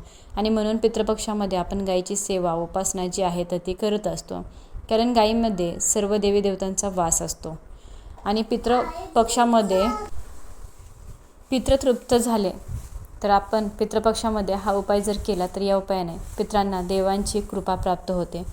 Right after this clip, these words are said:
कारण गायीमध्ये तेहतीस कोटी देवी देवता वास करत असतात आणि जेव्हा आपण गायीला ही वस्तू खाऊ घालतो तेव्हा तेहतीस कोटी देवी देवतांची कृपा जी आहे तर ती पितरांना प्राप्त होत असते. जर पितर प्रसन्न असतील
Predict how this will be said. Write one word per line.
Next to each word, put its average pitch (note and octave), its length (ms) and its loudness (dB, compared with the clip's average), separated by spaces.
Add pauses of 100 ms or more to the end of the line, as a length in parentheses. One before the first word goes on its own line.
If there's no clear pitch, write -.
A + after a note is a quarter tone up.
(300)
कारण G#3 280 6
गायीमध्ये G#3 560 6
तेहतीस G#3 460 0
कोटी G3+ 300 0
देवी F#3 320 2
देवता F#3 320 0
वास E3+ 280 2
करत E3+ 220 -8
असतात F3 300 -6 (460)
आणि G#3+ 180 4
जेव्हा A3+ 340 4
आपण G#3+ 340 0
गायीला G3 320 4
ही G#3 160 -2
वस्तू G3+ 340 -2
खाऊ G#3 200 2
घालतो F#3+ 440 0 (420)
तेव्हा G#3 240 2 (120)
तेहतीस G#3+ 420 0
कोटी G#3+ 300 2
देवी G3 260 2
देवतांची F#3+ 460 0
कृपा F#3+ 340 0
जी F#3+ 180 0
आहे F3+ 240 0 (420)
तर A3+ 100 8
ती A3 220 -2 (180)
पितरांना F#3 520 2 (460)
प्राप्त G3 300 6
होत E3+ 220 -4
असते. - 320 -6 (1200)
जर B3+ 220 6
पितर C#4 300 6
प्रसन्न A#3+ 440 4
असतील G3 380 -2